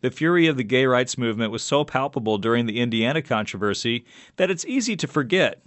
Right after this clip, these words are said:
the Hobby Lobby R F R A case, a case that had nothing to do with gay rights. Abortion battles continue to rage,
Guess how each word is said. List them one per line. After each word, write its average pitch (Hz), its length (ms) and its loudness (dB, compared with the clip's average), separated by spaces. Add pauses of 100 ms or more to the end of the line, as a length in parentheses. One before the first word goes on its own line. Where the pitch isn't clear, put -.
the 117 120 -6
Hobby 139 300 4
Lobby 110 400 2
R 110 220 2
F 110 180 -2
R 117 180 4
A 190 100 2
case, - 480 -4 (320)
a 101 60 -10
case 143 280 0
that 139 120 0
had 143 220 2
nothing 131 460 0
to 117 120 -4
do 107 200 -2
with 95 160 -4
gay 101 160 0
rights. 92 480 -4 (480)
Abortion 123 460 0
battles 107 520 2
continue 135 520 0
to 107 160 -8
rage, 110 500 2